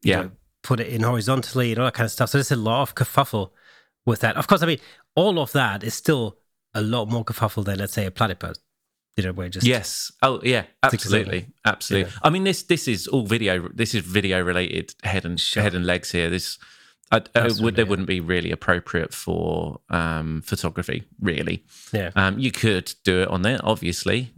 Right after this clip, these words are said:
Speaker 1: Um, if it's what you've got and you, you do both video and pho-, um,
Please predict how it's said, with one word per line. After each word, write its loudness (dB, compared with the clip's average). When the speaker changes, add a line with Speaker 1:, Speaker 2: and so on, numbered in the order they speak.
Speaker 1:
Um, 0
if -2
it's -4
what 2
you've -2
got 4
and 0
you, 0
you 0
do -2
both 0
video 0
and 0
pho-, 2
um, 0